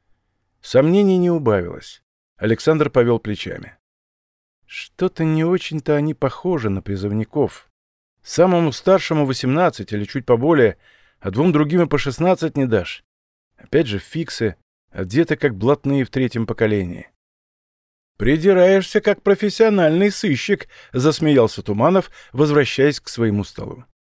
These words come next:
«А нам тут знаешь, с какой шантропой приходится работать?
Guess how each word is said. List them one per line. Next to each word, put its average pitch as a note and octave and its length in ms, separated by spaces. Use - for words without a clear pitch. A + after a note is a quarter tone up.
«А A2+ 180
нам G#3 240
тут G#3 160
знаешь, G3 400
с - 40
какой G#3 280
шантропой E3 580
приходится B2 560
работать? A2+ 500